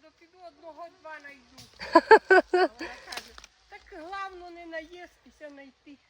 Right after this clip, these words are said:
Speaker 2: Да, це правда, це правда. Головне знайти. Я знайшла.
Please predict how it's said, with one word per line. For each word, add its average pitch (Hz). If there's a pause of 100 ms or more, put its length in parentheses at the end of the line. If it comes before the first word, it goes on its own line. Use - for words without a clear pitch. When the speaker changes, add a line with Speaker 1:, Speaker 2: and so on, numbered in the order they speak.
(160)
Speaker 2:
Да, 233 (100)
це 294
правда, 269
це 277
правда. 254
Головне 285
знайти. 330 (500)
Я 349
знайшла. 392